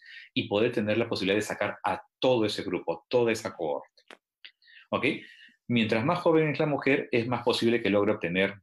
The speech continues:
muchos más óvulos, diez, quince, incluso veinte óvulos, que cuando es una mujer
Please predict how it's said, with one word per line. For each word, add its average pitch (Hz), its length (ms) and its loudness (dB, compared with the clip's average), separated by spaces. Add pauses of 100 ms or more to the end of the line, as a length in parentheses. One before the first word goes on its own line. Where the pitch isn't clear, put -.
muchos 113 380 0
más 87 200 -2
óvulos, 80 640 -2
diez, 95 680 0
quince, 98 480 -4
incluso 82 420 -6
veinte 92 600 0 (100)
óvulos, 80 640 -4 (200)
que 90 60 -4
cuando 85 280 -4
es 87 120 -4
una 92 100 -2
mujer 85 380 -4